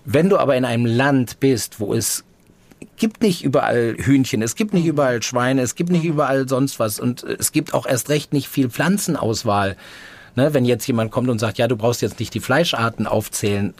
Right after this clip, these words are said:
Speaker 1: gebe ich auch recht. Aber das ist eine vereiste, karge Landschaft. Die Leute leben davon. Da finde ich,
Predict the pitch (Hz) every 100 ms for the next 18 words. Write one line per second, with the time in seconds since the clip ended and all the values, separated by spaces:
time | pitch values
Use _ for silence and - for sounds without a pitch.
0 | - 127 127 123 156 170 113 98 - -
1 | - - - 104 110 123 151 127 131 131
2 | - - 156 175 156 - - 147 147 135
3 | 185 175 113 - 120 113 113 123 147 147
4 | 120 135 165 131 107 - 104 101 104 -
5 | 151 170 151 -